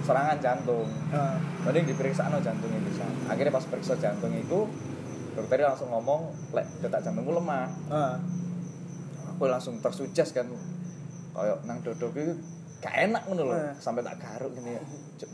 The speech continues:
Speaker 1: menurutku gak apa-apa. Sampai nadiku dingin, "Ini nadinya lemah sekali," ngono. Cuk, aku
Speaker 2: Iya.
Speaker 1: mikir ku wis, "Ya Allah, aku ini, aku iki apa ngono lho." Aku ku, at least aku ku, alhamdulillah kondisi badanku iku sakjane ku kondisi badan sing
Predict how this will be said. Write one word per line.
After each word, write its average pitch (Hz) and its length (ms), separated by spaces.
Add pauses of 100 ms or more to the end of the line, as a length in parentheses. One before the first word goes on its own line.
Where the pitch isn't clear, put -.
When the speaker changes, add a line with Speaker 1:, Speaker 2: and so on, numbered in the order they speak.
Speaker 1:
menurutku 110 320
gak - 160
apa-apa. 135 300
Sampai 127 240
nadiku 143 340
dingin, 127 380
"Ini 151 240
nadinya 143 320
lemah 135 240
sekali," 143 400
ngono. 107 160
Cuk, 160 160
aku 165 160
Speaker 2:
Iya. 160 80
Speaker 1:
mikir 175 240
ku 214 160
wis, - 180 (1040)
"Ya 170 160
Allah, 170 380
aku 160 160
ini, 160 160 (240)
aku 143 180
iki 156 80
apa 160 140
ngono 156 800
lho." 131 140 (120)
Aku 185 160
ku, 220 160 (760)
at 180 160
least 202 180
aku 190 220
ku, 214 100 (1080)
alhamdulillah 143 580
kondisi 143 320
badanku 113 460
iku 214 160
sakjane 120 560
ku 196 240
kondisi 123 320
badan 120 320
sing 156 180